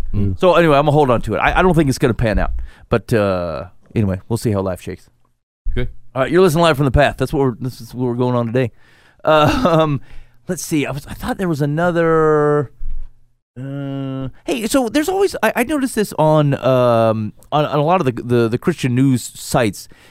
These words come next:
Speaker 2: is people are always writing about, uh, like, dealing with perfect, like, uh, quotes, perfect Christians.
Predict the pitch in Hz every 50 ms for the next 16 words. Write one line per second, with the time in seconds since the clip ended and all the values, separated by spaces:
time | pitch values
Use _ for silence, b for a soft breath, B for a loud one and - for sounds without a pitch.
0 | b b _ 151 156 151 151 135 127 - - 185 226 214 220 214 190 165 120 143
1 | 165 175 165 131 120 104 107 117 120 135 143 135 139 139 131 127 127 - 110 107
2 | 98 95 113 113 113 113 110 110 90 - - - - - - _ _ _ _ _
3 | _ _ _ 113 113 104 78 120 120 104 98 135 143 139 143 120 104 104 - -
4 | 143 135 - - 156 - - - - - 117 113 101 - - 117 107 104 101 98
5 | 95 98 - - 143 139 131 - - - - 147 139 - 147 135 - - - -
6 | 139 - - 151 151 147 - -